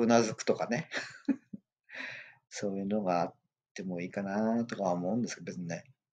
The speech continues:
うん、挨拶してくださいとかね。そういうことではないんですけどもね。うん。どういうふうに、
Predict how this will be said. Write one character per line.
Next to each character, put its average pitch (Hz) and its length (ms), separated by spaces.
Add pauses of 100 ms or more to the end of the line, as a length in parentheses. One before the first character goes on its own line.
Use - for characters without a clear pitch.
う 90 40
ん、 85 40 (160)
挨 - 40
拶 123 480 (160)
し - 80
て 92 80
く 107 80
だ 98 120
さ 110 120
い 113 60
と 101 80
か - 100
ね。 - 220 (720)
そ - 260
う 110 40
い - 20
う 117 40
こ 135 80
と 160 60
で 160 80
は 90 80
な 82 100
い 104 60
ん 104 40
で 95 60
す - 80
け - 100
ど - 100
も 69 80
ね。 110 280 (400)
う - 40
ん。 78 320 (800)
ど 120 120
う - 40
い - 20
う - 20
ふ 92 260
う - 20
に、 80 120